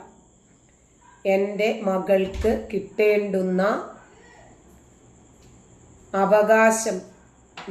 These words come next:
നഷ്ടപ്പെട്ടതിൽ ഞങ്ങൾക്ക് പരാതിയുണ്ട്. എന്നിട്ട് ദാ, പ്രിൻസിപ്പൽ എഴുതി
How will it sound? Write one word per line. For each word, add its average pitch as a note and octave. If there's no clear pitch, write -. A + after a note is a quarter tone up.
നഷ്ടപ്പെട്ടതിൽ G#3+
ഞങ്ങൾക്ക് F#3+
പരാതിയുണ്ട്. F3+
എന്നിട്ട് F3+
ദാ, E3+
പ്രിൻസിപ്പൽ G3+
എഴുതി F#3+